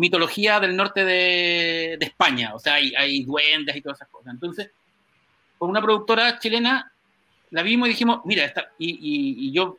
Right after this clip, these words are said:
agarré el libro de Ferrada, el de Sangre de Trauco, y se los presenté, le dije, "Mira, este libro es como un policial, pero tiene con mitología chilena". Y hablamos con ellos, contamos la, con la, hablamos con, de la historia, si podía ser así, la posibilidad de ver, de, de comprar este libro, pero dijeron,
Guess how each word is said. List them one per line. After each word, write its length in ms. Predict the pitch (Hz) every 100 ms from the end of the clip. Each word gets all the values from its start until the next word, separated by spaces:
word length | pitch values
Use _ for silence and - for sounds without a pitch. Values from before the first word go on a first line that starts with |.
| -
agarré 460 | 147 143 151 156
el 80 | 170
libro 260 | 180 175 170
de 140 | 156
Ferrada, 520 | 147 135 180 214 247 -
el 200 | 151 147
de 640 | 156 156 156 151 147 139 135
Sangre 220 | 175 170
de 40 |
Trauco, 580 | 180 208 226 247 262 - -
y 80 | 139
se 120 | 165
los 80 | 156
presenté, 420 | 160 156 147 180
le 80 | 165
dije, 160 | 165
"Mira, 220 | 202 131 - - -
este 160 | 147 185
libro 200 | 214 214
es 40 |
como 160 | 202 185
un 100 | 180
policial, 500 | 156 151 220 262 247
pero 180 | 185 185
tiene 800 | 190 196 190 185 185 180 180 - _ -
con 120 | 160
mitología 460 | 165 160 160 180 175
chilena". 380 | 143 113 95 - _ _ _ _ _ _ _ _ _ _ _ _ _ _ _ _ _
Y 260 | 160 151 151
hablamos 400 | 151 185 233 240
con 160 | 247 247
ellos, 320 | 254 254 -
contamos 400 | 175 170 185 180
la, 200 | 156 160
con 180 | 147 139
la, 140 | 131
hablamos 280 | 156 160 151
con, 160 | 165 151
de 80 |
la 80 | 147
historia, 340 | 139 220 214 196
si 160 | 170
podía 240 | 151 151 -
ser 140 | 139
así, 300 | 135 226 226
la 100 | 175
posibilidad 400 | 139 143 147 156
de 120 | 151
ver, 180 | 143 147
de, 200 | 139 131
de 120 | 131 127
comprar 280 | 135 147
este 140 | 147 156
libro, 260 | 202 208
pero 80 | 202
dijeron, 240 | 175 170